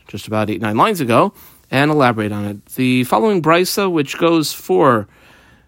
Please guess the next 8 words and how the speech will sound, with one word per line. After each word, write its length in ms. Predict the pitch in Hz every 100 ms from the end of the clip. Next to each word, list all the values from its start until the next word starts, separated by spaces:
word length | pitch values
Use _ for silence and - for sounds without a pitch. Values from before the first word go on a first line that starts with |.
| _ _
almost 260 | 185 190 -
five 240 | 135 120
lines, 600 | 110 123 170 180 170 - - _
uh, 140 | 135 127
brings 400 | 139 139 131 -
three 560 | - - 170 196 214
issues 380 | 185 175 175 165
where 320 | 147 139 135